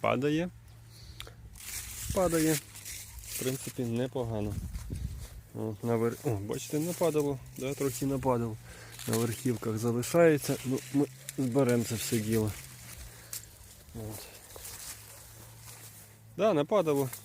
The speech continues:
Ви бачите, щось трошки буде. Не будемо цього року повністю без білоруса. От. Бо було би обідно. Зазвичай він самий перший з'їдається. Солодкий.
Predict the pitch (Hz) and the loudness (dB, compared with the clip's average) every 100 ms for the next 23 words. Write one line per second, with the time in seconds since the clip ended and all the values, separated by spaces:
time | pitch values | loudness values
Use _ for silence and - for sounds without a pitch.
0 | - 120 110 131 - 151 - - - - | -8 -6 -2 -2 -2 -4 -4 -16 -18 -20
1 | - - - - - - 135 - 147 131 | -20 -20 -20 -20 -14 -4 -2 2 0 2
2 | - 143 123 117 113 113 - - - - | -4 0 4 4 4 2 -2 -8 -10 -14
3 | - - - - - - - - - - | -14 -14 -16 -16 -16 -14 -10 -8 -6 -6
4 | - 131 139 131 123 120 - 117 117 117 | 4 6 8 8 8 8 6 6 8 8
5 | 107 110 120 113 107 - 107 110 107 117 | 6 2 4 4 4 0 0 0 4 4
6 | 113 117 113 127 107 - - - 113 110 | 6 4 4 2 0 -4 -12 -6 -2 -2
7 | - - - - - - - - - - | -4 -8 -10 -10 -10 -12 -14 -16 -16 -12
8 | - 104 110 117 113 120 117 110 104 104 | -6 -4 2 4 4 6 4 4 4 4
9 | 101 - 110 101 104 110 123 113 110 - | 0 -2 -4 -2 -2 0 4 4 4 2
10 | 113 110 104 110 - 104 107 104 101 101 | 2 2 4 2 0 -4 0 2 2 2
11 | - 104 - - - - - - - - | -2 -6 -6 -8 -10 -12 -14 -14 -16 -14
12 | - 104 98 101 - 104 | -4 0 2 2 0 -8